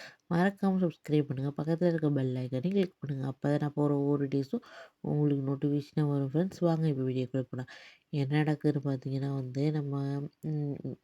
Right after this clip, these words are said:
ரமணி வந்து பிளான் பண்ண மாதிரியே வந்து பத்மா எல்லாம் சேர்ந்து வந்து பிளான் பண்றாங்க. என்ன பிளான்னு பார்த்தீங்கன்னா வந்து, அ, இவங்களுக்கு தான் தெரியுமே இது மாதிரி,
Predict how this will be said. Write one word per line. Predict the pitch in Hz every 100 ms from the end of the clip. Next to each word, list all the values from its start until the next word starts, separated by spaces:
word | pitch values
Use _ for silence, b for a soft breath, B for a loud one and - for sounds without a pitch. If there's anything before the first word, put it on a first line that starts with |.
| -
ரமணி | 139 139 156
வந்து | 156 139
பிளான் | - 139 139
பண்ண | 147 139 135
மாதிரியே | 135 139 139 139
வந்து | 127 127 175 233 B B B B -
பத்மா | 151 151 156 156
எல்லாம் | 143 147 147
சேர்ந்து | 147 139 139
வந்து | 143 139
பிளான் | 139 139 139
பண்றாங்க. | 139 135 127 131 127 147 160
என்ன | 143 156
பிளான்னு | 156 151 139 139
பார்த்தீங்கன்னா | 135 135 127 131 135
வந்து, | 139 131 143 208 247 B B B _ -
அ, | 170
இவங்களுக்கு | 156 160 175 170 160
தான் | 160 156
தெரியுமே | 143 147 143 143
இது | 143 135
மாதிரி, | 139 143